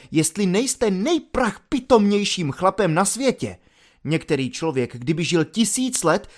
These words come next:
nevyvedl by tolik pitomostí jako vy během těch několika neděl.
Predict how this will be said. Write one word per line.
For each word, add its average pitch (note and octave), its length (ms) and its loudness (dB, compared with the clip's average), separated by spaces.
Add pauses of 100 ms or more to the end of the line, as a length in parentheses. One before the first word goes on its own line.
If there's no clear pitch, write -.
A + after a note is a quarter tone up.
(140)
nevyvedl E3 640 2
by C#3+ 120 -2
tolik F#3+ 280 -2
pitomostí F3 880 0 (180)
jako D3 260 -2
vy A#3 260 0 (160)
během F#3 320 2
těch D3+ 240 -2
několika A#3 440 0
neděl. D3+ 440 0